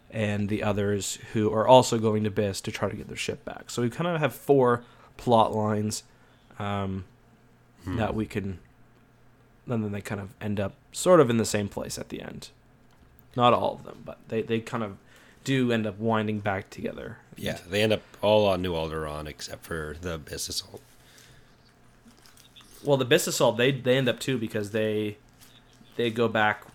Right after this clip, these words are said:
Speaker 1: in the, with the pirates. They get rescued,
Speaker 2: Oh, right,
Speaker 1: remember,
Speaker 2: yeah.
Speaker 1: at the very end?
Speaker 2: The, the
Speaker 1: Not the pirates,
Speaker 2: stopping
Speaker 1: but
Speaker 2: the assault on New Alderaan,
Speaker 1: Yeah.
Speaker 2: yeah.
Speaker 1: Yeah. So,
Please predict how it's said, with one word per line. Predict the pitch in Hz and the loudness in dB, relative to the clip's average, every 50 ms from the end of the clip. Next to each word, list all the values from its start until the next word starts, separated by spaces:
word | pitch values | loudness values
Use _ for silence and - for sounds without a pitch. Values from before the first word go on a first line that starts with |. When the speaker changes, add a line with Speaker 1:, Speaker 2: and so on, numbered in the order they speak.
| - - | -10 -6
Speaker 1:
in | 127 117 113 113 | -2 -2 0 0
the, | 110 107 - | 0 -2 -2
with | 110 113 113 | -4 -4 -4
the | - | -6
pirates. | 104 - - 101 98 98 117 127 - - | -6 -2 0 0 2 2 0 -2 -2 -2
They | 120 | -2
get | 110 110 | -2 -2
rescued, | 226 240 233 220 - 107 101 | -2 -4 -4 0 2 4 4
Speaker 2:
Oh, | 98 | 4
right, | 95 92 90 | 4 4 4
Speaker 1:
remember, | 90 85 - | 2 2 2
Speaker 2:
yeah. | - | 0
Speaker 1:
at | - | -2
the | - 110 | -4 -4
very | 113 107 104 107 - | -4 -4 -4 -4 -6
end? | 107 110 113 131 139 - | -6 -6 -6 -8 -8 -10
Speaker 2:
The, | 90 80 92 92 87 87 87 85 | -10 -6 -2 -2 0 0 0 -2
the | 80 85 90 87 78 | -2 -2 -2 -2 -2
Speaker 1:
Not | - 120 113 | -2 -4 -4
the | - - | -4 -4
pirates, | - - - | -4 -2 0
Speaker 2:
stopping | - 95 92 90 - 90 | 2 2 2 0 -2 -4
Speaker 1:
but | 87 | -4
Speaker 2:
the | 87 87 | -4 -2
assault | 87 - - 82 80 - | -4 -4 -4 -6 -10 -10
on | 85 80 | -10 -12
New | 78 | -10
Alderaan, | 82 80 82 76 | -10 -8 -6 -6
Speaker 1:
Yeah. | - - | -6 -6
Speaker 2:
yeah. | 80 80 82 - - - - - - - - - - - - - - - - - - - - - - - - - | -6 -8 -8 -10 -16 -20 -20 -20 -20 -20 -20 -20 -20 -20 -20 -20 -20 -20 -20 -20 -20 -20 -20 -20 -20 -20 -14 -10
Speaker 1:
Yeah. | - - - - - - - - - - - - - | -8 -8 -8 -8 -12 -18 -20 -20 -20 -20 -20 -20 -14
So, | - - - 147 143 147 143 147 143 143 139 135 - | -8 0 6 10 10 12 12 12 12 10 8 4 0